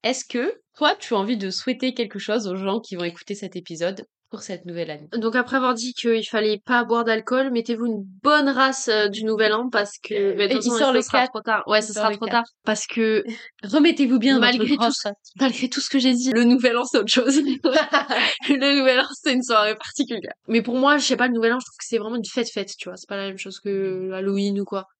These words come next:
Speaker 2: Qu'est-ce que je souhaite aux gens, mais, mais de réussir dans leurs projets, de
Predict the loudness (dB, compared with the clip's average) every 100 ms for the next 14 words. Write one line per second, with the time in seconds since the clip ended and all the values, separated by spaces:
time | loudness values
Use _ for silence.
0 | 0 2 2 2 2 4 4 4 2 2
1 | 0 -2 -2 0 0 0 0 -2 0 0
2 | 0 -2 -6 -4 -2 -2 -2 -2